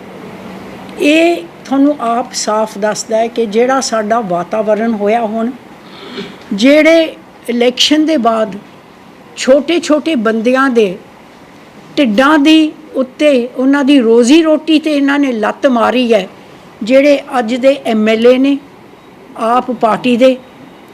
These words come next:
ਜਿਹੜੇ ਮਨਰੇਗਾ ਦੇ ਮੇਟ ਹੋਣ,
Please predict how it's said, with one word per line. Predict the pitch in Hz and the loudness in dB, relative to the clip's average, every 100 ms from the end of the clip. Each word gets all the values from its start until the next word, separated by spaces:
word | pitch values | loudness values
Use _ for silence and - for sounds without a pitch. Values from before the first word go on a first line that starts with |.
| - - - | -20 -20 -16
ਜਿਹੜੇ | 190 254 294 302 294 247 254 - - 208 | -6 2 4 4 4 2 -2 -12 -20 -8
ਮਨਰੇਗਾ | 220 247 202 247 233 285 302 | -6 -4 0 0 2 0 0
ਦੇ | 285 214 226 - - - - - - - | 0 -2 -6 -18 -20 -20 -20 -20 -14 -6
ਮੇਟ | 220 240 269 302 320 | -2 0 2 0 -2
ਹੋਣ, | - 262 262 294 | 0 2 2 0